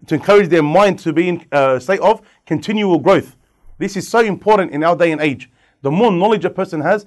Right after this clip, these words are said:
the more he's able to do in the future. The more knowledge a person has, the more beneficial he can become. The more knowledge a person has, the more conversations he can have.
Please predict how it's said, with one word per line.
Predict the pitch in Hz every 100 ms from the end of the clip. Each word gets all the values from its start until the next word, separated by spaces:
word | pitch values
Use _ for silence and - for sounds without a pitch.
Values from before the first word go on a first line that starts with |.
| _ _ 127
the | 139
more | 175 208
he's | 175 -
able | 190 175
to | 147
do | 170
in |
the | 156
future. | - 185 151 104 - _ _
The | 151
more | 170 190
knowledge | 196 233 175
a |
person | 185 190 156
has, | 160 208 - _ -
the | 156
more | 190
beneficial | 165 170 180 175
he | 175
can | 160 139
become. | 135 160 104 - _ _ 156
The |
more | 185 190
knowledge | 214 220
a | 185
person | 196 190 156
has, | 202 208 _ -
the | 156
more | 220
conversations | - 214 185 220 226 190 165
he |
can | 170 143
have. | 131